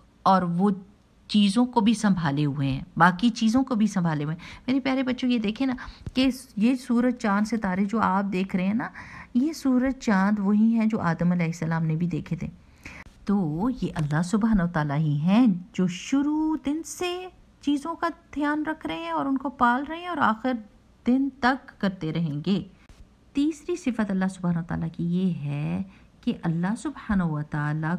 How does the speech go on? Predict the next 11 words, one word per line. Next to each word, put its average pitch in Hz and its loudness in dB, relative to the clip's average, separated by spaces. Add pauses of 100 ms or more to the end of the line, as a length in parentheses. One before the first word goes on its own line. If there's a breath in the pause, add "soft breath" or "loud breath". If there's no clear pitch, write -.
को 190 2
ना 151 0
तो 185 -2
नींद 233 2
आती 247 2
है 233 0 (120)
और 285 0
ना 302 -2 (140)
ऊँग 226 4
आती 226 2
है, 208 0